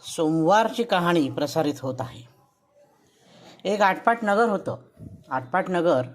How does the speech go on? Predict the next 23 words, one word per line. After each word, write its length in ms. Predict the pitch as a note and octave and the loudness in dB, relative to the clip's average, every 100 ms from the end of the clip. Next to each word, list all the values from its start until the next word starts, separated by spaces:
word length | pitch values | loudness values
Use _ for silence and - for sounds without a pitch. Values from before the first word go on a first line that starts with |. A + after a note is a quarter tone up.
| - | -10
म्हणजे 220 | D3 D#3+ | -2 0
लांब 280 | D#3 F#3+ G#3+ | 2 2 2
रुंद 240 | F#3+ F#3 F#3+ | 0 0 0
नगर 280 | F3 C3+ | 0 0
बरं 160 | B2+ E3 | 0 0
का. 120 | - - _ _ _ _ _ _ _ - - - | -2 -12 _ _ _ _ _ _ _ -20 -20 -8
तिथे 240 | F#3 G3 | -4 0
एक 80 | A#3 | 2
राजा 360 | A3 F#3 D#3+ G#3+ | 4 4 4 2
होता. 400 | F3+ D#3 A#2+ - - _ _ _ _ _ _ _ | 2 -2 -4 -10 -18 _ _ _ _ _ _ _
त्याला 180 | E3 F#3 | -2 -2
चार 360 | F#3 G3 G3+ A#3 | 0 2 4 4
बायका 260 | F#3 F3 | 2 0
होत्या. 280 | D3+ B2 G#2+ - _ _ _ _ _ _ _ _ _ - | -4 -6 -14 -16 _ _ _ _ _ _ _ _ _ 0
त्या 140 | A3 | 2
राजानं 500 | G#3+ F#3+ G3+ F#3 C#3 - | 4 2 2 0 -2 -4
एकेकीला 560 | D#3 F3 E3+ F3+ F3+ F3+ | -6 -6 -4 0 0 0
एक 100 | D#3 | -2
एक 200 | E3+ - | -4 0
काम 260 | D#3 G3 | 0 2
वाटून 280 | F#3 E3+ G3 | 0 0 -2
दिलं 180 | F3+ E3+ | 0 2
होतं. 320 | D#3 - - | 0 -4 -12